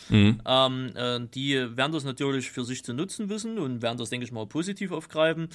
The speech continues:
Speaker 2: Wenn du dann natürlich andere Hersteller hast, dessen Namen ich jetzt mal sicherheitshalber nicht nenne, die auf Social Media
Speaker 1: Doch,
Speaker 2: kommen.
Speaker 1: sag mal.
Speaker 2: Nee, komm.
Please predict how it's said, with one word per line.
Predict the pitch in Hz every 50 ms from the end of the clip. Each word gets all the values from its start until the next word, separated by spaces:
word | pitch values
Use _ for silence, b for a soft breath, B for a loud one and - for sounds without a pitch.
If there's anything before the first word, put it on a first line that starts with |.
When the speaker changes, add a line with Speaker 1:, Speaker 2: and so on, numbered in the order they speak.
| B B B B B
Speaker 2:
Wenn | - 139
du | 156 156
dann | 151 147
natürlich | 139 139 151 135 - -
andere | 170 226 220 180
Hersteller | 160 156 170 165 170 - 185 175 160
hast, | 170 170 -
dessen | - 120 131
Namen | 123 127 135 139
ich | 123
jetzt | 127 123 -
mal | 120
sicherheitshalber | 117 143 156 143 120 - 117 113 110 110
nicht | 127 180 196 - -
nenne, | 131 131 139 170 196 - B B B B 151 120
die | 127 127 139
auf | 135 123
Social | - 156 147 - 143
Media | 135 139 131 135 -
Speaker 1:
Doch, | 170 -
Speaker 2:
kommen. | - - - -
Speaker 1:
sag | - 175 208 -
mal. | 107 87 80 - _ _ _ _ _ _ _ _ _ _ -
Speaker 2:
Nee, | 156 143 143 127 127 127 123 123 123 123
komm. | 117 - 120 107